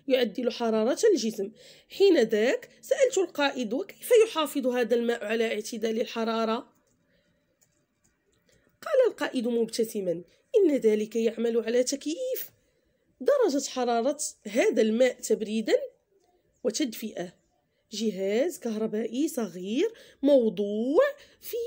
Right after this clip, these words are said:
الجراب المتصل بالبدلة يعمل على تنقية الهواء داخل الخوذة البلورية وييسر التنفس. لا أخيفكم بأن هذه التحذيرات والوصايا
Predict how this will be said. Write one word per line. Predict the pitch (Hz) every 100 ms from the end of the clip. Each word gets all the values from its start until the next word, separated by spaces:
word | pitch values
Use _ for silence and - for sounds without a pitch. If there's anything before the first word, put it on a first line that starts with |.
| 571
الجراب | 285 233 220 226 240 440 453
المتصل | 294 262 - 277 - 349 -
بالبدلة | 226 240 214 269 196 175 - _ - -
يعمل | 349 330 320 285
على | 240 262 277
تنقية | 277 440 - 269 269 277
الهواء | 214 190 196 285 - -
داخل | 214 220 - 247
الخوذة | 349 - 240 277
البلورية | 370 240 220 254 427 226 190 180 _ - -
وييسر | 240 226 226 320 - 302
التنفس. | 277 - 226 254 - 320 392 - - - _ - _ _ _ _ _ _ _ _ -
لا | 214 214 196
أخيفكم | - 381 - 240 - 180
بأن | 185 - 180 190
هذه | 208 220 233 277
التحذيرات | - - 226 269 294 349 285
والوصايا | 285 277 277 277 285 311 330